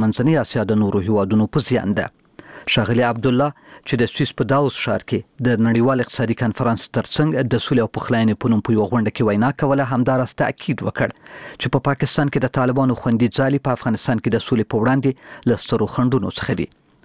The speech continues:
ښاغلي عبدالله په داسې ورځ دا خبرې وکړې چې د افغانستان د سولې لپاره د امریکا ځانګړي استازي زلمي خلیلزاد د دویمې ورځې لپاره په قطر کې د طالبانو له استازو سره خبرې وکړې او نن به یې هم خبرې اترې دوام وکړي. نور جزئیات د اجمل ان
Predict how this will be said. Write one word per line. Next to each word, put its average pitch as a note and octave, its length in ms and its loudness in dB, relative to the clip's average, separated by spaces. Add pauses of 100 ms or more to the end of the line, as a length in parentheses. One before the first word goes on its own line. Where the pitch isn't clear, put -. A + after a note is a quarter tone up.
(140)
ښاغلي G#2+ 320 2
عبدالله C3+ 360 2
په D3 80 -2
داسې D3 300 -2
ورځ G#2+ 240 0 (480)
دا B2 160 2
خبرې B2+ 320 2
وکړې D3+ 260 0
چې - 120 0
د - 80 2
افغانستان A2+ 460 0
د - 120 0
سولې D3 260 2
لپاره C#3 260 0 (400)
د A#2+ 120 2
امریکا A2 260 0
ځانګړي G#2+ 500 0
استازي A2 440 -2
زلمي B2+ 280 2
خلیلزاد C#3 540 0
د - 300 -6 (120)
دویمې D3+ 300 4
ورځې A2+ 260 0
لپاره G#2+ 320 0
په - 140 -16
قطر B2+ 240 -2
کې - 140 -2
د D#3+ 120 0
طالبانو A#2 460 2
له G2+ 120 0
استازو A2+ 380 -2
سره - 220 -4
خبرې B2+ 320 0
وکړې E3+ 220 -2 (460)
او A#2 200 4
نن E3+ 180 4
به B2 80 2
یې A2 160 2
هم A2 100 0 (260)
خبرې G#2 320 2
اترې A2+ 340 0
دوام G#2 300 0
وکړي. - 240 -4 (420)
نور C#3+ 200 0
جزئیات D3 400 -2
د A2+ 120 0
اجمل G#2+ 220 0 (100)
ان A2 100 0